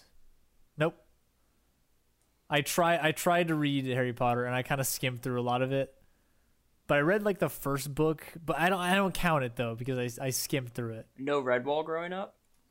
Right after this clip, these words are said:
Speaker 1: No.
Speaker 2: Huh.
Speaker 1: Not a lot, man. Not a lot.
Speaker 2: Yeah.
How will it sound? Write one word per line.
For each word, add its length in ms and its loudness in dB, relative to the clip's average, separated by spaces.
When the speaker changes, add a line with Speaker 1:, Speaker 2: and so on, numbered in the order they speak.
Speaker 1:
No. 300 -2
Speaker 2:
Huh. 120 -10
Speaker 1:
Not 220 0
a 20 -2
lot, 200 2
man. 280 -6
Not 120 -4
a 60 -2
lot. 320 -4
Speaker 2:
Yeah. 200 -20